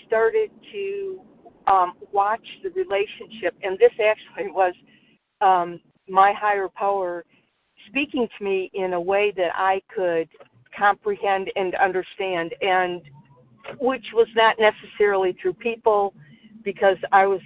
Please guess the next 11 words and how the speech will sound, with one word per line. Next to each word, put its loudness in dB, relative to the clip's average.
somebody -4
who -4
was -2
not 0
very -4
trusting -4
of -12
people. -10
They 0
scared 0
the -10